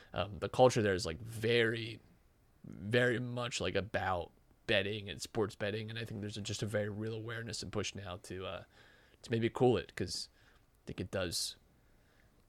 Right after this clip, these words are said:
it can lead to, like, some very real challenges and troubles and addiction issues that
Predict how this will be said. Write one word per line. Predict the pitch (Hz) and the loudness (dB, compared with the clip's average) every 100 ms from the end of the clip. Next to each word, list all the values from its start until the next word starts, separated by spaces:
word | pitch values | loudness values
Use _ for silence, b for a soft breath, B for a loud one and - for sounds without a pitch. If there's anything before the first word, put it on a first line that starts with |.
| _ _ _ - | _ _ _ 0
it | 131 | 8
can | - 170 135 | 10 10 10
lead | 120 104 | 6 4
to, | 104 | -2
like, | 95 | -4
some | - 98 - | -4 -6 -8
very | - 98 95 92 82 87 _ _ _ _ | -6 -6 -4 -4 -6 -8 _ _ _ _
real | 107 101 110 110 101 82 82 - _ _ _ _ _ _ - | -10 -6 -6 -6 -6 -6 -6 -10 _ _ _ _ _ _ -10
challenges | - 101 90 87 90 104 - - | -6 -4 -4 -6 -8 -6 -8 -8
and | 95 | -8
troubles | 98 92 95 87 - | -6 -6 -8 -8 -8
and | - 92 | -8 -10
addiction | 87 95 - | -10 -10 -8
issues | 90 71 - 87 - | -8 -8 -8 -8 -8
that | - - | -8 -10